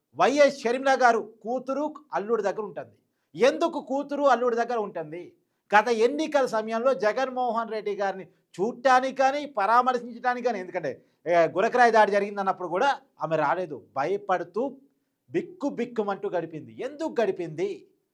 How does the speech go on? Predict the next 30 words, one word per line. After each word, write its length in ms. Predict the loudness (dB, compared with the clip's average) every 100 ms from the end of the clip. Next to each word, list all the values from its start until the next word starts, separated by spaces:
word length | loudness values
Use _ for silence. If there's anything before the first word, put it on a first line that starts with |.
| _ -6
సరే, 180 | -6 -6
ఇవన్నీ 560 | -2 -2 -2 -6 -6 -6
పోనీయండి. 420 | -8 -12 -16 -20 _ _ _ _ _ 2
సరస్వతి 640 | 4 4 4 2 2 0
Power 380 | 2 4 4 0
and 80 | -4 -8
Industries 600 | -4 -2 -2 -2 0 0 -2 -10 _ _ _ _ _ _
దాని 200 | -2 -2
మీద 240 | 0 -2 2 2 0 _ _ _ 2
తల్లిని 400 | 2 2 -2 -2
కోర్టుకు 460 | 2 2 2 0
లాగాడు 340 | 2 2 2 -4
జగన్మోహన్ 480 | -4 -8 -10 -16 -18
రెడ్డి. 160 | -20 _ _ _ _ -2
మరి 140 | -2
తల్లి 360 | 0 0 2 2
మీద 260 | 2 0 0
ఉన్నటువంటి 640 | -2 -4 -2 -2 -2 -6 _
కోర్టు 300 | -6 -6 -8
కేసుని 380 | -6 -6 -6 -8
వెనక్కి 420 | -6 -6 -8 -10
తీసుకుంటే 460 | -10 -12 -12 -12 -8
ఎంత 320 | -8 -6 -6
బాగుండేది 460 | -4 -4 -4 -8
మదర్స్ 280 | -8 -10 -10
డే 100 | -10
రోజు? 220 | -8 -10 -14 _ _ _ _ _ _ _
సరే, 180 | 2 2
ఇవన్నీ 360 | 2 0 0 0
కాదండి, 500 | 2 2 -2 -10